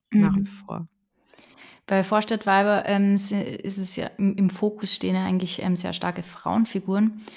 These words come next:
Speaker 2: Ist das ein Zufall, dass du so ein Projekt angenommen hast, oder ist das auch ein feministisches Anliegen irgendwo gewesen, da sich auf Frauenfiguren zu
Speaker 1: Definitiv zweiteres.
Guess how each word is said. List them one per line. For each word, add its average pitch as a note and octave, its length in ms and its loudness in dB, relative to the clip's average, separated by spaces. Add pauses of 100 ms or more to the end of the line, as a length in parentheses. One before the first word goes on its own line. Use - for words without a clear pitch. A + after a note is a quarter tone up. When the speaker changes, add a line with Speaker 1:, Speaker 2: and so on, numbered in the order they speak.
(220)
Speaker 2:
Ist G#3 220 0
das G#3+ 120 2
ein G3 220 2
Zufall, C4 420 2
dass B3 160 0
du B3 140 -2
so A#3+ 100 -2
ein A3+ 120 2
Projekt G#3 340 -2
angenommen G3 540 2
hast, F#3 180 -2
oder F#3 380 -2
ist F#3+ 180 -4
das F#3 120 -4
auch F#3 120 -2
ein F3+ 80 2
feministisches F3 680 0
Anliegen E3+ 440 -2
irgendwo F3 300 -4
gewesen, F3 420 -4
da E3+ 140 0
sich F3 200 -10
auf E3+ 100 -4
Frauenfiguren E3+ 440 0
zu E3+ 340 -2
Speaker 1:
Definitiv - 520 -14
zweiteres. F3 880 -6